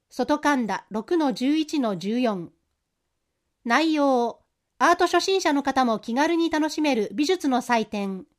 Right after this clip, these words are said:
今話題のエヌエフティーアートや、全国から集まったえりすぐりの若手工芸作家の作品も鑑賞できる。費用、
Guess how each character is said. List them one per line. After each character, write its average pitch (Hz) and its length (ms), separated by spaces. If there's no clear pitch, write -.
今 285 260
話 208 140
題 240 240
の 220 220
エ 214 120
ヌ 302 140
エ 339 100
フ 339 120
テ 330 120
ィ 320 140
ー - 80
ア 302 140
ー - 40
ト 247 100
や、 208 280
全 349 200
国 349 140
か 247 180
ら 233 200
集 - 80
ま 247 120
っ 247 160
た 208 240
え 208 80
り 262 100
す 339 140
ぐ 320 120
り 294 140
の 269 220
若 240 300
手 349 160
工 330 240
芸 330 160
作 330 200
家 254 80
の 220 120
作 208 240
品 277 240
も 269 100
鑑 233 240
賞 226 180
で 214 120
き 208 160
る。 - 160
費 370 160
用、 226 440